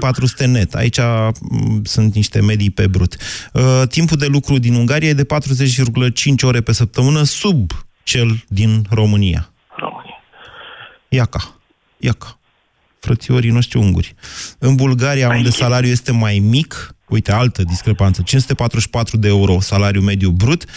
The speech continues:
Speaker 1: numărul de ore este peste cel din România, patruzeci și unu pe săptămână. Deci,
Speaker 2: Păi
Speaker 1: o diferență semnificativă de aproape șapte la sută.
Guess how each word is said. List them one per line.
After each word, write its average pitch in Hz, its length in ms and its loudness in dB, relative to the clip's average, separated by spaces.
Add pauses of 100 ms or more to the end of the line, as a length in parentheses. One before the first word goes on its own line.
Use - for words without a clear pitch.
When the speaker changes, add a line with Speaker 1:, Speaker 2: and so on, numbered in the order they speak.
(160)
Speaker 1:
numărul 160 320 2
de 143 100 0
ore 170 220 2
este 165 260 0
peste 180 360 -2
cel 151 200 -2
din 151 160 0
România, 147 460 0
patruzeci 135 480 0
și - 120 -2
unu 135 140 2
pe 139 100 0
săptămână. 127 480 0 (1500)
Deci, 110 420 0
Speaker 2:
Păi 135 120 0 (180)
Speaker 1:
o 123 40 2
diferență 123 760 0 (120)
semnificativă 147 840 0
de 104 400 0 (200)
aproape 127 340 -2
șapte 139 280 -2
la 139 100 0
sută. 101 280 -2